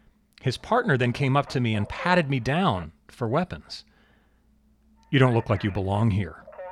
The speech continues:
he said after asking where I was going and where I came from. "Uh, what's wrong?" I asked. But they didn't answer. They looked at my I D, gave it back, and then let me go.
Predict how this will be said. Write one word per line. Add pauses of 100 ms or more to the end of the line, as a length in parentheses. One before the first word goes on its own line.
(340)
he
said
after
asking (260)
where
I
was
going
and (520)
where
I
came
from. (680)
"Uh,
what's
wrong?" (160)
I
asked. (760)
But (320)
they
didn't (100)
answer.
They (580)
looked
at
my
I
D,
gave
it
back, (1040)
and
then
let
me
go.